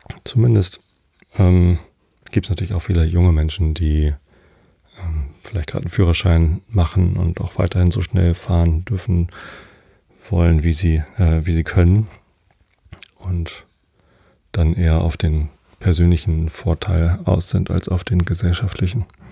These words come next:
Ja. Oder eben die, es gibt natürlich auch junge Menschen, die schon so verbrämt und ver-,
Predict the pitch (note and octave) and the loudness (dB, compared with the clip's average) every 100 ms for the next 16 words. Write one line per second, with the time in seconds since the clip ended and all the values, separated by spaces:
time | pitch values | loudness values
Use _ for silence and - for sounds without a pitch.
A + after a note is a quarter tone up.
0 | - - - - - - - - _ _ | -20 -20 -20 -20 -20 -20 -20 -20 _ _
1 | _ _ _ - D#2+ C2+ C#2 - - _ | _ _ _ -2 0 0 -2 -12 -20 _
2 | _ _ _ _ _ _ _ _ - - | _ _ _ _ _ _ _ _ -8 0
3 | E2 D#2+ E2 D#2+ D#2 - E2 D2+ - - | 2 2 2 2 0 0 0 0 -4 -4
4 | - F#2 E2 F2 D#2 - E2+ F2 E2 D#2+ | -2 -2 0 -4 -4 0 2 4 4 2
5 | E2+ D#2 D#2+ D#2+ - F2 D#2 G2 E2 D2+ | 0 0 -2 -4 -2 -4 -4 -4 -4 -6
6 | - - - - - _ - - D#2 - | -10 -20 -20 -20 -20 _ -6 -2 0 2
7 | D#2 E2 E2 - F2 D#2+ - E2 D#2+ D#2+ | 4 4 2 0 0 0 0 0 4 4
8 | D#2 | 2